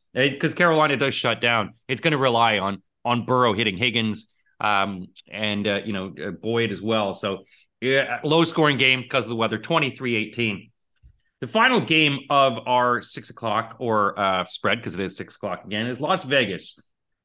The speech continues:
uh, versus Jacksonville. Las Vegas is two and five, Jacksonville two and six. Uh, Vegas obviously, um, gotten donutted last week. Um, one and a half point. They're one and a half point favorites against the Jaguars, who are Jaguars at home.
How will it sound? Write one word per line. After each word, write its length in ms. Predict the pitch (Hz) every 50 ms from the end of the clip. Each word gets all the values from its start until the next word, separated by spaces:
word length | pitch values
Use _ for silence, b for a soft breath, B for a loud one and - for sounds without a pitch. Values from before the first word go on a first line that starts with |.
| _ -
uh, 180 | 120 120 120 113
versus 480 | 110 131 135 127 - 147 139 120 120 120 110
Jacksonville. 560 | 101 131 135 170 175 - - 127 117 113 107
Las 240 | 107 117 135 151 -
Vegas 240 | 220 247 254 269 269
is 80 | 214
two 160 | - - 180
and 100 | 170 143
five, 220 | - 139 131 123 123
Jacksonville 440 | 131 123 135 135 - 143 120 117 117
two 160 | - - 120
and 100 | 113 95
six. 380 | - - - 127 - - - - _ _ _ _ _ _ _
Uh, 220 | 135 139 143 139
Vegas 500 | - 160 170 175 165 156 160 - - - -
obviously, 580 | - 127 135 151 147 - - 160 151 147 139 -
um, 540 | 110 113 110 110 110 104 107 104 95 - _ _ - 95 90
gotten 360 | 123 123 120 - 117 107 82
donutted 600 | - - 123 127 135 139 135 113 113 104 110 101
last 380 | 104 107 107 120 113 - -
week. 300 | 110 101 104 107 107 - _ _ _ _ _ _ _ -
Um, 260 | 117 110 104 104 104
one 260 | - 110 104 135 147
and 100 | 147 139
a 60 | 127
half 260 | 120 131 127 127 -
point. 220 | - 151 143 - -
They're 100 | 113 117
one 160 | 120 143 180
and 80 | 226 240
a 40 |
half 180 | 202 208 202 202
point 200 | - 190 143 - -
favorites 320 | 165 160 160 139 117 -
against 260 | 120 104 123 117 113
the 60 | - 107
Jaguars, 600 | 90 123 110 117 127 117 113 101 95 90 - -
who 160 | - 127 123
are 60 | 123
Jaguars 560 | 107 - 127 127 135 135 139 123 120 117 95
at 120 | 107 - - - -
home. 500 | 151 156 139 120 113 113 120 113 -